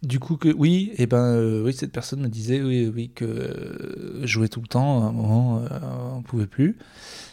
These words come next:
Et vous le sentez, oui, quand on est comme ça, quand on est à bout, c'est nul pour tout le monde. Et oui, on a la chance de pouvoir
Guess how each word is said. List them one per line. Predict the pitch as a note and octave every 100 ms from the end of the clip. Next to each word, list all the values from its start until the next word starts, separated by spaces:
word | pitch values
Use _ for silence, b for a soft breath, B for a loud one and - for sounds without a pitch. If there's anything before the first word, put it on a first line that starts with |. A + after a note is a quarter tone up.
| B _
Et | - A2+ A2+ A2 G#2+ G#2
vous | G#2 A2
le |
sentez, | A2 A#2+ A2 A#2 A2+
oui, | G#2+ G#2+
quand | - - A2+
on |
est | G2+
comme | - G#2
ça, | G#2+
quand | - -
on | G#2
est | G2+
à | G2
bout, | G#2 A#2+ B2+ C3 B2+
c'est | - - G#2+
nul | A2 A2+
pour | -
tout | -
le | A2
monde. | A2+ B2 - -
Et | A2 G2+
oui, | A#2+ B2
on | G#2+
a | G2+
la | G2+
chance | - A2+ A2 -
de | A2
pouvoir | - A#2+ A2+ A2 G#2+ F#3